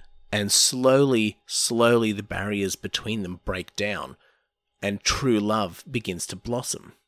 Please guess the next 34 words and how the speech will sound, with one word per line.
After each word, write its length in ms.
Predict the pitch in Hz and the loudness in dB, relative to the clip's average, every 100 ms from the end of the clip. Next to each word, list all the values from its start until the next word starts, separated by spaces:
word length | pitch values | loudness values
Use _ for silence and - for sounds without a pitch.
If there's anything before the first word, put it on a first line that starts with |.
| _ | _
All 280 | - 123 123 | 2 6 6
the 120 | 113 | 6
meanwhile, 880 | 104 107 110 92 120 143 101 87 92 _ _ _ | 0 2 0 -2 -4 -2 -2 -4 -8 _ _ _
the 160 | 120 113 | -4 -4
character 760 | - - 120 135 - 110 92 _ _ _ _ - | -4 -4 -2 -2 0 -2 -2 _ _ _ _ -4
who 140 | 120 | 0
will 460 | 113 107 139 147 131 | 0 2 4 4 2
become 640 | 123 - - 139 120 98 | -2 -8 -8 -4 -4 -4
Link 560 | 95 120 120 87 - - _ _ _ _ | -4 -2 -2 -4 -18 -20 _ _ _ _
once 460 | 107 107 110 - - _ | -4 -2 -2 -6 -10 _
they 220 | 104 104 | -2 -2
mature 680 | 98 95 - - 131 95 87 _ _ - | -2 -4 -4 -2 0 -2 -6 _ _ -2
to 160 | 131 | 2
a 40 | 131 | 2
point 560 | - 131 117 101 - - _ _ _ _ _ | 0 -2 -2 -2 -4 -8 _ _ _ _ _
where 300 | 113 113 113 | -2 2 2
the 140 | 107 | 2
reincarnation 880 | 104 104 101 - 104 104 110 - 101 | 0 0 0 -4 -4 -2 0 -2 -4
cycle 420 | - 107 107 - | -4 -2 -2 -6
kicks 400 | - - - - - | -8 -14 -6 -8 -4
in 300 | 117 92 80 _ _ _ _ - | -4 -2 -6 _ _ _ _ -4
and 260 | 104 107 95 | -2 -2 0
brings 300 | 120 120 - | 0 0 -2
them 180 | 104 | -4
back 340 | 92 110 117 - _ _ - | -2 -4 -4 -8 _ _ -2
the 80 | |
memories 500 | 131 117 131 123 110 | 2 4 4 2 0
that 160 | 123 113 | -2 -4
they 160 | 98 98 | -2 -2
lose 480 | 101 123 101 87 | -2 0 0 -4
each 280 | - 101 - | -6 -4 -2
time 300 | - 107 104 | -4 -6 -6
they 140 | 92 95 | -6 -6
reincarnate, 920 | 92 92 90 - 117 110 82 - - | -6 -8 -10 -8 -6 -4 -8 -10 -14